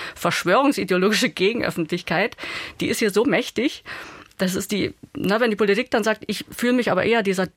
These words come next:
dunklen Zivilgesellschaft nahe als der verbliebenen demokratischen“, dann ist was kaputt.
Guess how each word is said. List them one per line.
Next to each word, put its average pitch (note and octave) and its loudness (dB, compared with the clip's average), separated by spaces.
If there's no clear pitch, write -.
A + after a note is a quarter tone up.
dunklen E4 4
Zivilgesellschaft E3+ 0
nahe E3+ 2
als E3+ -2
der F#3+ 2
verbliebenen G3+ 0
demokratischen“, F#3+ 0
dann F#3 0
ist - -6
was A3 -6
kaputt. - -4